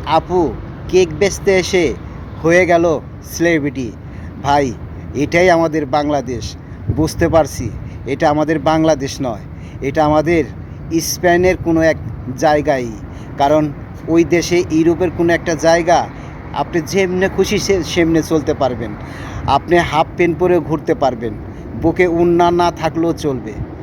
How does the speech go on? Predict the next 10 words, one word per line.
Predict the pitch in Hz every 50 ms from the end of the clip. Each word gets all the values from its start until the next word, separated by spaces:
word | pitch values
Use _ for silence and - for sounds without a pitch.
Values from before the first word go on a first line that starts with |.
| - - - -
তবে | 147 147 147 156 156 143 - - - - - -
এগুলি | 135 151 147 170 170 165
থেকে | - - 160 - 170 147
বিরত | 127 160 156 160 - 160
থাকেন। | 147 - 139 127 - - 120 107 - - - - - - - -
আহে, | 131 139 156 160 - - - - -
তার | 160 151 160 160 156 -
পাপ | 175 170 170 143 - -
সে | - - 175 175
কামাইবে, | - - 156 156 160 160 160 156 165 180 196